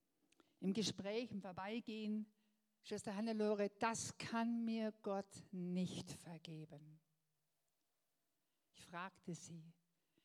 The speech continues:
„Wiederholen Sie mal nochmal diese Aussage. Die, das kann mir Gott nicht vergeben.“ Da kam mir ins Gespräch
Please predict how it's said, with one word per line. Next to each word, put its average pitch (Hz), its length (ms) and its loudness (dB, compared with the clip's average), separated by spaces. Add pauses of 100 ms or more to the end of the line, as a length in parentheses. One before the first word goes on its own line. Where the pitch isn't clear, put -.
(220)
„Wiederholen 190 520 2
Sie 254 240 0
mal 220 260 -4
nochmal 220 520 0
diese 202 360 -4
Aussage. 165 760 -6 (1600)
Die, 277 360 4
das 262 440 2
kann 247 400 0
mir 240 360 2
Gott 208 480 -2 (140)
nicht 170 540 -2
vergeben.“ 165 640 -14 (2250)
Da 170 100 -8
kam 185 320 0
mir 196 140 -2
ins 180 180 -8
Gespräch 196 760 -4